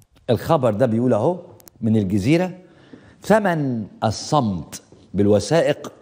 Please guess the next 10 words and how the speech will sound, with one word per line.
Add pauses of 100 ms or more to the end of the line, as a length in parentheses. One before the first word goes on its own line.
(500)
الجزيرة
مباشر
تكشف
ملفات
اشترى
بها
النظام
المصري (360)
رضا
ترامب.